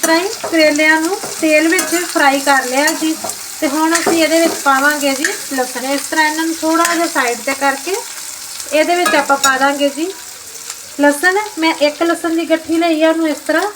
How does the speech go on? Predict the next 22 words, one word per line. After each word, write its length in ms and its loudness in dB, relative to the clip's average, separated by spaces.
ਲੰਬਾ 260 0
ਲੰਬਾ 240 0
ਕੱਟ 280 -2
ਲਿਆ 260 4
ਜੀ, 160 -4
ਇਹ 120 -2
ਪਾ 180 2
ਦਾਂਗੇ। 240 0
ਇਸ 120 0
ਦੇ 140 0
ਨਾਲ 220 -2
ਹੀ 100 -2
ਅਦਰਕ 280 -6
ਪਾਵਾਂਗੇ, 560 0
ਇਹਨੂੰ 260 -2
ਕਰਾਂਗੇ 380 2
ਜੀ 120 -2
ਮਿਕਸ। 380 -6
ਜੇ 120 4
ਤੁਸੀਂ 260 0
ਲਸਣ 320 2
ਅਦਰਕ 220 2